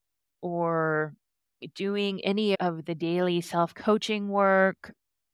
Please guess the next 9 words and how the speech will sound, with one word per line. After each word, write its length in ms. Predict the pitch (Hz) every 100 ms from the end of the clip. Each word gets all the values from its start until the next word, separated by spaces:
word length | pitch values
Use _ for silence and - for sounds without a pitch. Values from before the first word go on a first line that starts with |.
| _ -
how 600 | 185 196 202 208 202 156
working 440 | 175 190 - 208 185
with 180 | 180
a 60 | 170
coach 640 | - - 254 294 302 - -
can 180 | 202
help 300 | 180 185 170 165
you 440 | 190 214 220 220 - _ _ _ _ _ _ _ _ 180
achieve 760 | - - 220 220 226 220